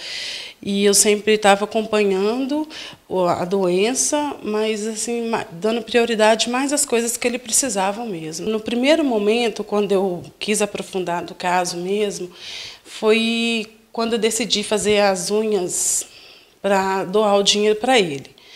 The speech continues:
né? Então, eu publiquei no Facebook que eu tava fazendo unha pra doar o dinheiro pro George. E aí apareceu bastante gente, aí as pessoas quis ajudar de outras formas também. Aí veio a ideia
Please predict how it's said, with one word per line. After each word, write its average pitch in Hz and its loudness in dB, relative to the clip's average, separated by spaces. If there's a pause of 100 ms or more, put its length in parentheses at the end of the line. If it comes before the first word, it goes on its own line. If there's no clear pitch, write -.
(320)
né? 190 4
Então, 214 0
eu 214 -2
publiquei 180 -2
no 185 -2
Facebook 202 -2
que 185 -8
eu 175 -2
tava 165 -4
fazendo 185 -4 (220)
unha 240 -2 (420)
pra 220 0
doar 233 2
o 233 0
dinheiro 226 -4
pro 226 -10
George. 196 -4 (720)
E 190 0
aí 180 4
apareceu 185 0
bastante 196 -2
gente, 202 2
aí 196 2
as 185 -2
pessoas 185 0
quis 196 -4
ajudar 185 0
de 185 -2
outras 185 -2
formas 208 2
também. 196 0
Aí 202 0
veio 269 0
a - 0
ideia 208 0